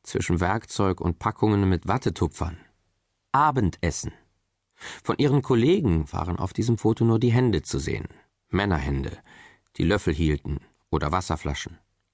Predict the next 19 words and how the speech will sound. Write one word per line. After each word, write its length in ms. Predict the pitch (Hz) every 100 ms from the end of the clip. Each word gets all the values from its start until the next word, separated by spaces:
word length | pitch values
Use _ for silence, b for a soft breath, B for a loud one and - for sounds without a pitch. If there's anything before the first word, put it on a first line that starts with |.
| _ B B B B -
Biggies 500 | 92 113 127 131 -
Hände 360 | 135 139 131
hatte 160 | 123 -
er 120 | 127
nicht 320 | 127 135 - -
entdecken 400 | 76 80 78 73
können. 340 | - 57 - - _ _ _ _ _ _ _ _ -
Sie 220 | 87 101
hatte 180 | 104 78
das 160 | 78
fotografiert. 840 | - 82 80 76 - 90 73 - _ _ _ _ _
Natürlich. 640 | 78 - 73 - - - _ _ _ B B B B B B B _ -
"Das 260 | 113 107 -
Elend 500 | 147 160 156 156 156
hier 480 | - - 135 139 120
ist 300 | 107 - -
unbeschreiblich", 1080 | 135 135 127 - 113 113 82 71 - - _ _ _ _
schrieb 340 | - - 82 76
sie. 260 | - 78